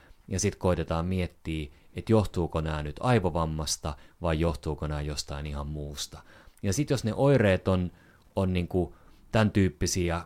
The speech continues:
kuten esimerkiksi päänsärkyä, huimauksen tunnetta, univaikeuksia, ärtymystä, masentuneisuutta, keskittymiskyvyn puutetta, ajattelun hitautta, niin näähän voikin liittyä sit melkein mihin tahansa.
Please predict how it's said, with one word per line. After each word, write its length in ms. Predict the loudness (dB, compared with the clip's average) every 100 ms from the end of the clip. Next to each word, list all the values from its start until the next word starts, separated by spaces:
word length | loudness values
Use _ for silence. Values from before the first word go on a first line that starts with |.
| -4
kuten 380 | -4 -2 -2
esimerkiksi 960 | -2 -4 -4 -2 -2 -4 -8 -6 -6 -2
päänsärkyä, 760 | 0 2 2 0 -2 -2 -2 0
huimauksen 640 | 2 2 2 -2 -4 -4
tunnetta, 440 | -4 -4 -4 -6 -2
univaikeuksia, 1080 | 2 2 2 2 0 -2 -4 -4 -6 -4 -2
ärtymystä, 640 | -2 -2 -4 -4 -6 -4
masentuneisuutta, 1080 | -2 0 0 -2 -2 -2 -2 -4 -6 -8 -10
keskittymiskyvyn 840 | -4 -4 -4 -6 -6 -8 -6 -6 -4
puutetta, 600 | -2 -2 -4 -10 -6 -6 -8 -20 -12
ajattelun 500 | -2 -2 0 -2 -2
hitautta, 720 | -2 -2 2 2 2 -2 -6 -6 -8 -20 -20 -10
niin 340 | -4 -4 -6 _ _ _ _ _ _ _ _ _ _ _ _ -6
näähän 300 | -2 0 2
voikin 300 | 2 2 2
liittyä 340 | 2 2 -2
sit 240 | -2 -4 -2
melkein 420 | 0 0 0 -2
mihin 340 | -2 -6 -8
tahansa. 540 | -4 -4 -4 -6 -6